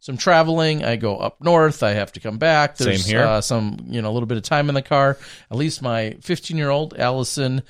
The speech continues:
Speaker 1: uh, did get a couple hours of highway driving in.
Speaker 2: Oh,
Speaker 1: So
Speaker 2: with
Speaker 1: that
Speaker 2: the whole
Speaker 1: would be
Speaker 2: family in the car?
Speaker 1: Yeah. With, so, uh,
Speaker 2: Was she nervous on the highway
Speaker 1: No.
Speaker 2: at first?
Speaker 1: No,
Speaker 2: No?
Speaker 1: because, uh, she's been on small sections of ninety-four.
Speaker 2: Okay.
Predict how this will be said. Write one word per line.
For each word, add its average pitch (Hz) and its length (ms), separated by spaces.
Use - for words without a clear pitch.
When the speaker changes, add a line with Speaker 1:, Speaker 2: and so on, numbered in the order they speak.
Speaker 1:
uh, 113 220
did 147 220
get 135 120
a - 20
couple 131 260
hours 131 440
of 120 320
highway 156 500
driving 95 480
in. 110 300
Speaker 2:
Oh, 123 80
Speaker 1:
So 131 60
Speaker 2:
with 131 40
Speaker 1:
that 131 60
Speaker 2:
the 139 80
whole 156 80
Speaker 1:
would 151 60
be 127 40
Speaker 2:
family 143 300
in 175 60
the 185 80
car? 220 280
Speaker 1:
Yeah. 123 320
With, 127 400
so, 120 380
uh, 110 220
Speaker 2:
Was 139 80
she 175 120
nervous 123 480
on 160 80
the 165 80
highway 185 320
Speaker 1:
No. 143 180
Speaker 2:
at - 160
first? - 440
Speaker 1:
No, 185 320
Speaker 2:
No? 175 40
Speaker 1:
because, 170 440
uh, 175 400
she's 233 240
been 262 100
on 170 220
small 143 320
sections 131 400
of 107 100
ninety-four. 139 600
Speaker 2:
Okay. 95 240